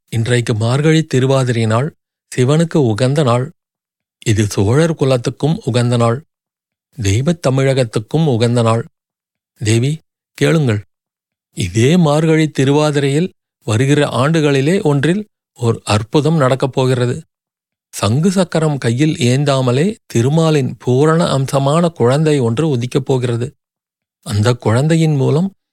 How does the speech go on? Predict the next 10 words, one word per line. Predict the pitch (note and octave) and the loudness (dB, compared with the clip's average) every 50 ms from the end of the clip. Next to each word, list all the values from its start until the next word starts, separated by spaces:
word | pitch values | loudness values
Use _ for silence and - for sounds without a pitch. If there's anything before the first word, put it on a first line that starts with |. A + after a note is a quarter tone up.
| _ _ - | _ _ -6
இந்த | A2+ G#2+ G#2+ A#2 G#2+ | -4 -2 -2 -2 -4
சோழ | - - G#2+ G#2+ A#2+ D#3 F3 | -2 0 0 2 2 2 2
நாடு | F3 E3 D3+ D3 D3+ F#3 - - _ - - | 2 2 0 0 -2 -4 -6 -6 _ -10 -8
இதற்கு | A#2 G#2+ B2+ A#2+ - - C#3 | -4 -4 -4 -4 -2 -4 -2
முன் | B2 C3 E3 F3+ - | 0 0 0 -2 -2
என்றும் | - - A2 G#2 G#2+ A2 A2+ E3+ F3 F#3 F3+ - | -4 -2 0 0 0 2 2 2 0 0 0 0
கண்டிராத | C3+ C3 C3+ C#3+ C3+ C#3 C#3 C3+ D3+ F#3 G#3+ G#3 _ _ _ _ _ - | -2 0 0 0 2 2 0 0 0 -2 -2 -6 _ _ _ _ _ -4
மகோன்னதத்தை | A2+ G2+ G2+ A2+ C3 D#3 F#3 G3 F#3+ F3 D#3 D3+ C#3+ B2+ - F3 F3+ | -2 0 2 2 2 4 4 4 2 2 2 0 -2 -2 -2 0 0
அடையப் | D#3+ C#3+ D3 D3 C#3+ C3 | 2 2 2 0 0 0
போகிறது." | - C3 B2+ C3 B2+ B2 A#2+ B2+ - | -2 -2 -2 0 -2 -2 -2 -4 -8